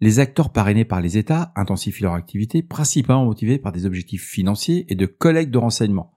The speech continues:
C'est ce qu'on appelle, on va faire de la fraude, on est des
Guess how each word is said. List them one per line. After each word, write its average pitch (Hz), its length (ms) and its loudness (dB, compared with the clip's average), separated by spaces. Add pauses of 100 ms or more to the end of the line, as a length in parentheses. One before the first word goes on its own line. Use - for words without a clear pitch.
(280)
C'est 127 120 0
ce 123 100 0
qu'on 135 140 2
appelle, 139 420 0 (380)
on 104 80 0
va 113 80 6
faire 175 160 4
de 151 40 8
la 113 120 8
fraude, 117 420 0 (380)
on 107 160 4
est 113 100 8
des 98 320 -2